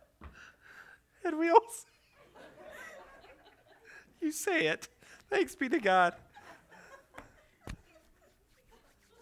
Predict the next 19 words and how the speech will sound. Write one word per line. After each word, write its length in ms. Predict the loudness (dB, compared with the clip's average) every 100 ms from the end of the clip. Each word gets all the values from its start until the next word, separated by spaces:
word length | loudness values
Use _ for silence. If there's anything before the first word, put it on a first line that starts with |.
| -20 -20 -20 _ _ _ -20 -18 -20 -20 _ _ _ 0
Okay. 460 | 0 0 -6 -6 -14
<laughs> 40 | -20 -20 -20 -20 -20 -20 -20 -20 -20 -20 -20 -20 -20 -16 -6
This 180 | -6 -6
is 160 | -8
so 180 | -6 -4
weird. 400 | -4 -4 -4 -6 -10 -20 -20 -20 -20 -20 -18 -20 -20 -20 -12
Oh 360 | 4 10 12 10
my, 500 | 8 6 8 8 6 2 -14
my, 220 | -4 -2 0
my, 180 | -2
my. 220 | -2 -2 -4
Let 100 | -6
me 80 |
catch 220 | -6 -8 -6
my 80 |
breath. 360 | -4 0 0 -4 -14 _ -20 _ _ _ _ _ -2
Can 300 | 4 4 4
you 200 | 2 4
imagine? 800 | 4 2 0 0 0 -4 -8 -10